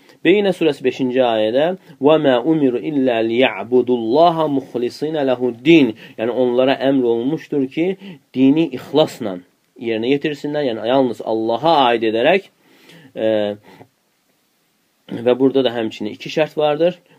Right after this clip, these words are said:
"Və mə umir illə liya'budullah." Hədə dəlilu alə ənə dinə bil əmri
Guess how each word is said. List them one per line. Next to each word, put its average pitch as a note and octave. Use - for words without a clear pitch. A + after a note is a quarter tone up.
"Və A#2
mə A#2+
umir D#3
illə D#3+
liya'budullah." C3+
Hədə C#3
dəlilu C3+
alə A#2+
ənə C3
dinə D#3
bil B2
əmri D#3